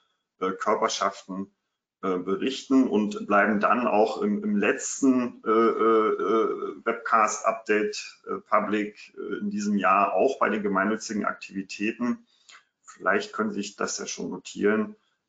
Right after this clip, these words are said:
Es ist ja jeweils der zweite Donnerstag eines Monats. Ja, und das Zweite, was mir noch bleibt, ist, mich ganz herzlich bei euch, äh, liebe Referenten, liebe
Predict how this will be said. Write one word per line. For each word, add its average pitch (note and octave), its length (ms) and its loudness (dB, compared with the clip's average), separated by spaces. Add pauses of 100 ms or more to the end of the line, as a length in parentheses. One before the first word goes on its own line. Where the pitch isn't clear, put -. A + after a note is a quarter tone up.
Es - 140 -12
ist - 180 -10
ja F2+ 260 -6
jeweils F2 380 -6
der - 300 -14
zweite - 480 -12
Donnerstag - 800 -14
eines - 420 -18
Monats. - 640 -16 (380)
Ja, A2+ 220 6
und A2 120 0
das C#3 140 2
Zweite, G#3+ 340 4
was F#3 220 2
mir E3 80 -8
noch D3 160 -2
bleibt, C3 340 4
ist, - 380 -8
mich A2+ 200 -8
ganz B2+ 240 0
herzlich A2+ 400 -4
bei F#2 160 -4
euch, - 560 -8
äh, G#2 280 -6
liebe G#2 240 -6
Referenten, G#2 760 -8 (140)
liebe G2 260 -20